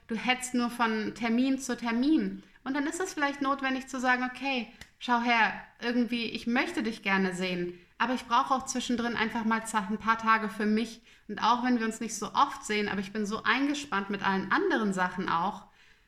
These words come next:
vielleicht sehen wir uns doch lieber, ja, einen Tag weniger und ich habe einen Tag, wo ich wirklich für mich sein kann. Ja? Also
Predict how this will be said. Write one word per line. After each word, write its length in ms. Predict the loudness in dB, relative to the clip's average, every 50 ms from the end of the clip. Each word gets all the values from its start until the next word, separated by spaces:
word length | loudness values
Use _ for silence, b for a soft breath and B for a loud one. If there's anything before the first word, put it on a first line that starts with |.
| b b
vielleicht 400 | -6 0 2 2 2 2 0 -2
sehen 200 | -2 0 2 2
wir 80 | 2 2
uns 120 | 0 0
doch 180 | 0 -2 -2 0
lieber, 600 | 0 0 2 4 4 4 4 4 2 0 -2 -4 -6 -12 -20 _ _ _ _ _
ja, 260 | -4 2 4 4 6 6
einen 220 | 4 4 2 2
Tag 300 | 2 0 0 0 0 -2
weniger 440 | 0 4 4 4 4 4 2 0 0
und 120 | 0 -2
ich 80 | -2 -4
habe 120 | -2 0
einen 220 | 0 0 0 0 -2
Tag, 300 | 0 2 0 0 0 0
wo 80 | -4
ich 120 | -4 -2 -4
wirklich 320 | -8 -6 -6 -8 -8 -6
für 120 | -4 -2
mich 260 | 0 0 0 0 -2 -6
sein 260 | -6 -4 -4 -4 -6
kann. 280 | -8 -10 -14 -16 -18 -20 -20 _ _ _ _ _ -20 -20 -16 -12
Ja? 300 | -8 -6 -4 -4 -6 -8 B B B B B B
Also 340 | B -6 -4 -2 -2 -4 -4